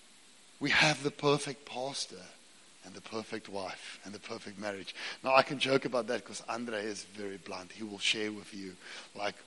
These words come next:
some more about the stuff he does wrong, and, and it's great. It's funny to hear his stories. And that's why I, I just enjoy, Andre, to share this, because I know this is your heart.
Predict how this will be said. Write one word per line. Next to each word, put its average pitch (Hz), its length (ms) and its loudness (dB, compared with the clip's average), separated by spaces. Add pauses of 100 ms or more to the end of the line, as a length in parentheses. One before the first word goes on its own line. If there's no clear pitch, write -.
(260)
some 139 400 4
more 165 380 12
about 147 320 12
the 131 40 -2
stuff - 360 8
he 131 80 -4
does 120 260 4
wrong, 120 320 8
and, 117 240 -2
and 120 220 -2
it's - 160 -2
great. 120 380 8
It's - 140 6
funny 120 260 8
to 117 100 -2
hear 110 200 6
his 98 120 2
stories. 110 400 0 (380)
And 127 100 0
that's 170 200 8
why 160 300 4
I, 123 200 -8
I 135 40 0
just 151 220 -4
enjoy, 120 560 2 (100)
Andre, 117 260 -6
to 107 120 -12
share 120 320 -2
this, 95 180 -12
because 104 220 -10
I 107 80 -6
know 117 320 4
this 113 160 -4
is - 100 -2
your 101 100 -8
heart. 110 320 -12